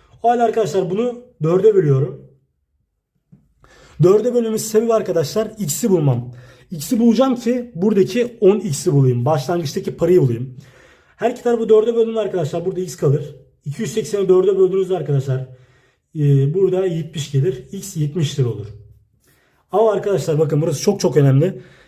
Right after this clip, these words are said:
X'i yetmiş lirayı bulursanız şıklara yetmişi koyarlar.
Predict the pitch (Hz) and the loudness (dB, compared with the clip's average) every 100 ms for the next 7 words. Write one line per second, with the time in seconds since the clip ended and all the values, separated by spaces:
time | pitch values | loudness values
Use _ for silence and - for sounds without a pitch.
0 | - 202 - 233 220 226 220 - 170 151 | 0 0 2 0 0 -2 -4 -2 0 0
1 | 190 202 156 160 - - 208 208 180 151 | 0 0 -2 -4 -6 -8 -6 0 4 4
2 | 139 170 185 185 135 139 180 175 160 | 2 -2 -2 -2 -4 -2 0 2 -2